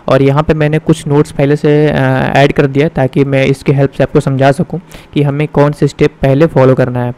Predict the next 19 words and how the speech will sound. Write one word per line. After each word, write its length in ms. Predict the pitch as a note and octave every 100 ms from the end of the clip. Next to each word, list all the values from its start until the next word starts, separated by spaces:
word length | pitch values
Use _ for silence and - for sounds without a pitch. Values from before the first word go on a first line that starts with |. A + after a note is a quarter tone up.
| - - -
हालांकि 440 | - C3+ D3 E3+
आप 140 | E3 D#3
इनमें 160 | D#3+
से 140 | D#3+ E3
कोई 300 | - D3+ D#3
भी 140 | D#3+
step 220 | D#3 D#3+ D#3+
पहले 200 | C3 C#3+
फॉलो 240 | D3 C#3+
कर 120 | C#3+
सकते 260 | C3+ C3+ D3+
हैं 80 | D#3
अगर 220 | C3+ C3+
आप 240 | C3+ C3+
एक 140 | C#3 C#3
एक्सपीरियंस 420 | - - D3 D3
developer 380 | D3 C3+ B2+ C3+
हैं 100 | B2+
तो, 160 | E3+